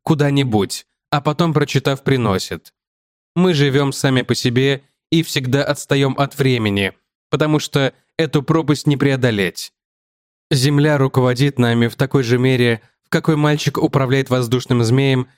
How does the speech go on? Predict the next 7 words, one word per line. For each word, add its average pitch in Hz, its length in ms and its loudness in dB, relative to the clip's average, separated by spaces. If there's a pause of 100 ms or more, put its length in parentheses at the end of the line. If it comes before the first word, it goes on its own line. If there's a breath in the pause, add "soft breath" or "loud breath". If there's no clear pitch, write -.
(240 soft breath)
дёргая 139 760 0
за 131 200 2
порванную 123 580 2
нить. 95 420 -4 (920)
Вряд 175 320 0
ли 139 120 2
Йитс 147 680 -2